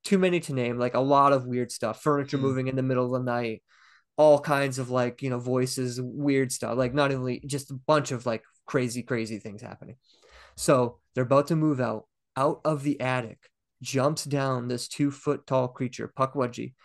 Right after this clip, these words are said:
Speaker 1: covered in hair. It's not facing him. It's like, it has his back turned towards my
Speaker 2: Uh-huh.
Speaker 1: uncle. It turns around, looks at my uncle, looks shocked and, like, surprised, and just disappears in front of him. Like, almost,
Speaker 2: <laughs> Wow.
Speaker 1: almost,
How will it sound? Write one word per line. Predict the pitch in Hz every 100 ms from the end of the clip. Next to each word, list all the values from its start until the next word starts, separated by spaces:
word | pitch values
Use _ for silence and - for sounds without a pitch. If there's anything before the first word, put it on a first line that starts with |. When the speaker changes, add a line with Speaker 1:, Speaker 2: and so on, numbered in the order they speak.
| _ -
Speaker 1:
covered | 143 143 156
in | 151
hair. | 131 120 117 127 _ _
It's | 143 143
not | 156 143 131
facing | 147 151 - 123
him. | 127 117 120
It's | 131
like, | 127 - _ _ -
it | 147
has | 135 131
his | 127
back | 120 135 -
turned | 151 151
towards | - 135 123
my | 120
Speaker 2:
Uh-huh. | 120
Speaker 1:
uncle. | 120 170 _ _ - -
It | 135
turns | - 160 170 165
around, | 160 147 131
looks | 131 160 -
at | 165
my | 151
uncle, | 143 156 - 117 -
looks | 139 - -
shocked | - - 156 123 - - - _ - - _ -
and, | 147
like, | 143 131
surprised, | - 139 165 143 117 117 - - _ _ -
and | 147 131 123
just | 147 -
disappears | 156 147 151 156 139 127
in | 123
front | 131 123
of | 107
him. | 101 - _ _ _ _ _ _
Like, | 127 127 139 147
almost, | 175 175 165
Speaker 2:
<laughs> | 165
Wow. | 147 - 147 190
Speaker 1:
almost, | 202 208 202